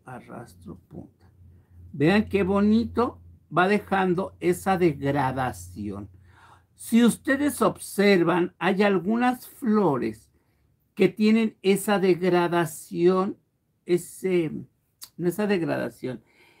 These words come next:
ese zigzag, ese movimiento irregular en la punta de sus pétalos.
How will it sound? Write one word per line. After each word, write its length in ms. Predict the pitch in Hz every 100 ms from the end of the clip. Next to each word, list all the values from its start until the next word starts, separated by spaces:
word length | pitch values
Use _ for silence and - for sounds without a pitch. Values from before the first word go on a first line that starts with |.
| _ _ _ _
ese 300 | 202 208 254
zigzag, 720 | - 233 208 - - 190 185 175
ese 300 | 190 180 226
movimiento 720 | 226 196 185 175 190 185 202
irregular 680 | 185 175 151 165 165 180 -
en 320 | 185 202 208 - - - - - - - _ -
la 240 | 160 160
punta 380 | - 180 175 180
de 100 | 180
sus 300 | 160 175 -
pétalos. 760 | - 196 180 110 104 110 _